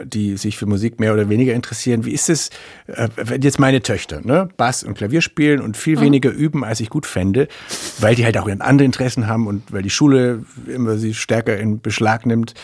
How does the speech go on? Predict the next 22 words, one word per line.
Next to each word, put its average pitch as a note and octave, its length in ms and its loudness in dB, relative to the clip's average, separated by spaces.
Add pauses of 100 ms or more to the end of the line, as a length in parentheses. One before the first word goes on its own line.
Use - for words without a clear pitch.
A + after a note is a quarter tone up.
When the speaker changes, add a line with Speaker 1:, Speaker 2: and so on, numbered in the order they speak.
(420)
Speaker 1:
Wäre B2+ 200 0
es - 100 0
meine D#3 160 6
Verantwortung, D#3+ 600 2
die D3 120 -4
stärker - 460 -2
anzuhalten D3+ 500 0
und D3+ 80 -4
zu - 60 -10
sagen, B2 200 -2
jetzt A#2 140 -6
setz C#3 160 -2
dich B2 140 -6
halt A#2+ 160 -6
wenigstens B2 280 -2
jeden B2 200 -2
Tag C3+ 240 -4
mal A#2 120 0
kurz F#3+ 320 0
hin F#3 280 0
oder E3 120 0
so? F3 140 -2